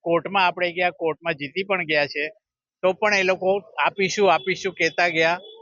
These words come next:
પછી છેવટે કોર્ટ ઉપર એ લોકો સ્ટે માટે ગયા. ત્યાં સુધી એમ-,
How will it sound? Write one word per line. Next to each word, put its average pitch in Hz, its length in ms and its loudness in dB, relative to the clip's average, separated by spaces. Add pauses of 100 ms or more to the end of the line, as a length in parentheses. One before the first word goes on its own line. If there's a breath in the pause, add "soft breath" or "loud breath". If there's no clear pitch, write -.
(960)
પછી 180 260 0
છેવટે 214 640 0 (1300)
કોર્ટ 233 240 2
ઉપર 214 200 0
એ 208 80 2
લોકો 202 260 0
સ્ટે 214 300 0
માટે 160 320 0
ગયા. 113 160 -2 (720)
ત્યાં 185 160 0
સુધી 214 240 -8
એમ-, 202 240 -6